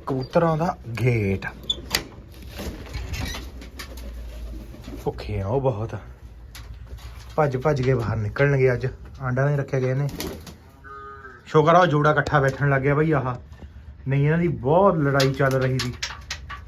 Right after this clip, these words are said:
ਇਹਨਾਂ ਦਾ ਪੂਰਾ ਐਂ ਯੁੱਧ ਚੱਲਦਾ ਤਾ ਆਪਸ 'ਚ ਹੀ, ਜਿਵੇਂ ਰਾਮ ਨਾਲ ਰਾਖ ਦਾ ਚੱਲਦਾ ਉੱਧਰ ਕੋਕਣ,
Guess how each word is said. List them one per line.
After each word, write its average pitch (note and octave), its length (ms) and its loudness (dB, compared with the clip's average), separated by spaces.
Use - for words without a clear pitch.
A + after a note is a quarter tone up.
ਇਹਨਾਂ C#3 200 2
ਦਾ E3 160 8
ਪੂਰਾ D#3+ 340 6
ਐਂ F#3+ 120 6
ਯੁੱਧ C#3+ 180 4
ਚੱਲਦਾ D3 400 6
ਤਾ A#2 200 2
ਆਪਸ A2 220 -2
'ਚ - 80 -10
ਹੀ, A2 100 -6
ਜਿਵੇਂ B2+ 240 4
ਰਾਮ B2 220 2
ਨਾਲ B2 100 -2
ਰਾਖ A#2+ 220 0
ਦਾ A#2+ 120 -2
ਚੱਲਦਾ A2+ 300 0
ਉੱਧਰ B2 240 -2
ਕੋਕਣ, A2+ 360 -6